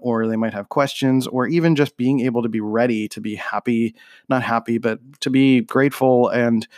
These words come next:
um, you know, maybe plan. And,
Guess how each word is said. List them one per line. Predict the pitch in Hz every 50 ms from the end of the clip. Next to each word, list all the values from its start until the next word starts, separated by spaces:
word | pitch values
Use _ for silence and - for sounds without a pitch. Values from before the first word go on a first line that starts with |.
| - - - _ _ -
um, | - 117 117 117 117 113 117 113 110 110 _ _ _ -
you | 135 123
know, | 123 120
maybe | - 139 143 135 139
plan. | 127 - - - 139 139 143 139 135 135 131 127
And, | - 127 123 120 120 113 -